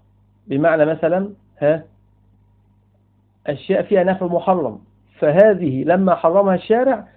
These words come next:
صارت، ها، كأن، آه، لا نفع فيها، كآلات اللهو مثلًا، ها. فلما حرم الشارع بيع وشراء آلات المعازف، لأن المعازف الموسيقى حرام،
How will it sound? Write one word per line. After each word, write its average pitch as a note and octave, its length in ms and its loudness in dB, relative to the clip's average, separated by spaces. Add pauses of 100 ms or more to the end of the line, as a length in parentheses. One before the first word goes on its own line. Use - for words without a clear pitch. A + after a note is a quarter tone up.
(400)
صارت، A3+ 380 4 (600)
ها، E3 300 -2 (120)
كأن، G#3 480 0
آه، G#3+ 480 -2
لا F3 180 -2
نفع F3 260 -2
فيها، B2+ 320 -12 (200)
كآلات G#3 380 0
اللهو D#3 360 0
مثلًا، C#3+ 400 -6 (1500)
ها. C#3+ 260 -6 (2750)
فلما G#3 420 2
حرم G3+ 360 2
الشارع D3+ 560 -2
بيع D3+ 380 2
وشراء C#3 600 0
آلات E3 200 -2
المعازف، D#3 640 -2
لأن B2+ 260 -4
المعازف A#2+ 340 -4
الموسيقى A#2+ 460 -10
حرام، G#3+ 420 0